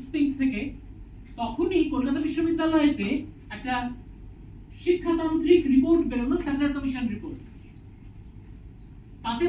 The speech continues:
বলা হলো যে কলকাতা বিশ্ববিদ্যালয় থেকে যারা পাশ করে তারা কারা? স্যান্ডলার কমিশন রিপোর্টে বলা হলো তারা হচ্ছে ইন্টেলেকচুয়াল প্রোলেটারিয়েট,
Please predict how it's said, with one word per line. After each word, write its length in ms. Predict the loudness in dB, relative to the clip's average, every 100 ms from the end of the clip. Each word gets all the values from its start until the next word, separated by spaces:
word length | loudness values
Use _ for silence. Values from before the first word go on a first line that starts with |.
| 4
বলা 160 | 4 8
হলো 220 | 8 6 2 -6 -12 -18 -18 -18 -18 -18 -18 -18 -18 -18 -18 -14 -4
যে 140 | 0 2 2 -4 -14 -14 -6
কলকাতা 300 | -2 0 2 4
বিশ্ববিদ্যালয় 640 | 4 4 4 2 2 2 0
থেকে 120 | -2
যারা 160 | -2 -4 -4
পাশ 160 | -4 -4 -2
করে 200 | -2 0 -2 -4 -14 -16 -10
তারা 180 | -6 -6 -8 -10
কারা? 240 | -6 -2 -2 -4 -14 -18 -18 -18 -12
স্যান্ডলার 320 | -10 -8 -6
কমিশন 280 | -4 -4 -4 -6
রিপোর্টে 280 | -6 -6 -8
বলা 160 | -6 2 4
হলো 200 | 4 4 0 -8 -18 -18 -16 -10
তারা 160 | -6 -6
হচ্ছে 200 | -6 -8 -4 -2
ইন্টেলেকচুয়াল 720 | -2 -2 0 0 -2 -4 -2 -2
প্রোলেটারিয়েট, 600 | -2 -6 -4 -2 -2 -4